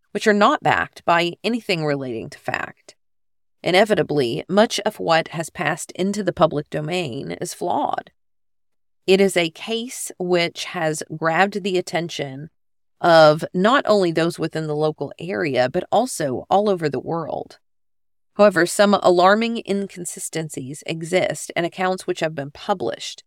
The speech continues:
in the intervening years, and there are some glaring errors within what has been presented as fact. My book debunks a number of the most popular theories," he said.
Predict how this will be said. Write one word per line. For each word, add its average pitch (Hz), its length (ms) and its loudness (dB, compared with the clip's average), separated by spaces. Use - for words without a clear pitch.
in 165 100 -2
the 165 140 -2
intervening 151 640 -4
years, - 480 -8
and 175 140 0
there 190 180 4
are 185 60 0
some 165 260 -2
glaring 202 760 -2
errors 165 640 -4
within 175 640 -4
what 185 220 4
has 202 200 -2
been 170 280 -2
presented - 720 -8
as - 180 -10
fact. - 640 -8
My 185 240 4
book 160 320 0
debunks 185 540 2
a 175 80 2
number 196 440 4
of 170 200 0
the 165 80 -2
most 151 240 -6
popular 147 580 -8
theories," - 640 -8
he 170 140 -8
said. - 440 -8